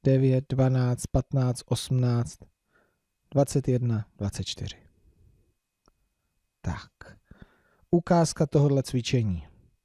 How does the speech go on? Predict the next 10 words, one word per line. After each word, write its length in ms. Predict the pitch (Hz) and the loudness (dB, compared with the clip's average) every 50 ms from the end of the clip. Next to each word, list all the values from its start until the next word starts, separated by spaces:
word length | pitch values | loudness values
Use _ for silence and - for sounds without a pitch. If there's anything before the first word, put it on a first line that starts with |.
| _ _ _ _ _ _ _ _ - - | _ _ _ _ _ _ _ _ 0 4
Důkaz 460 | 147 156 143 - 131 120 - - - | 4 4 4 2 -4 -4 -4 -6 0
toho, 300 | - 165 165 165 180 165 | 2 4 6 6 6 4
že 180 | 139 117 110 | 4 2 -2
když 300 | 117 120 127 156 147 - | -2 0 0 2 2 4
neumíte 520 | 175 180 175 180 175 170 170 160 - 165 156 | 6 6 6 6 6 4 4 2 2 2 2
na, 80 | 151 147 - 131 123 | 2 0 0 -4 -4
z 120 | - - | -4 -4
paměti 480 | - - 147 143 151 147 139 - - 117 | 0 0 2 4 4 2 2 0 -4 -6
ty 100 | - 104 | -6 -6
příklady 640 | - - - 131 - - 147 147 151 165 185 247 | -6 -4 -6 -6 -2 2 2 4 4 4 4 2